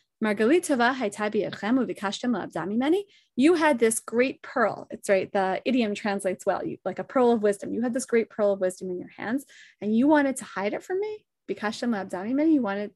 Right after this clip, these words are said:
you wanted me to lose it because you had it and I didn't have it. And I'm struck again by the ownership language in that text, that it, it resonates for me with that, um,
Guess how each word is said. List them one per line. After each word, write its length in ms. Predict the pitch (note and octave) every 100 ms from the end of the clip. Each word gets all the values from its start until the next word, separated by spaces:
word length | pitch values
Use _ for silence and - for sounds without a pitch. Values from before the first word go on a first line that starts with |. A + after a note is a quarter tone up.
| -
you 100 | A3+
wanted 160 | A3+ B3
me 80 | A#3+
to 60 |
lose 220 | A3 F4+
it 140 | - -
because 260 | - G#3+ G3+
you 120 | C4
had 280 | A#3 A#3+ B3
it 100 | -
and 100 | -
I 200 | - A3+
didn't 340 | A3 C4 A#3
have 240 | - - -
it. 60 | - _ _ _ _ _ _ _ _ -
And 100 | -
I'm 120 | A3+ A3
struck 340 | - C4+ C4
again 360 | B3+ A3+ A3+ G#3
by 120 | G3
the 160 | F#3+ -
ownership 440 | D#4 E4 B3 F#3+
language 460 | D3+ E3 F3+ F3 - -
in 180 | G3+ F#3+
that 260 | F3 F3 _ _ _ _ _ _
text, 560 | - D#4 - - - - _ _ -
that 160 | F#3+
it, 200 | F#3+ - _ -
it 220 | G#3 F#3+
resonates 560 | A#3 D#4+ D#4+ G#3+ G3+ -
for 200 | - G3+
me 220 | F#3+ F#3
with 280 | F#3 F3+ F#3
that, 320 | F3+ F3 -
um, 440 | F#3+ E3 - -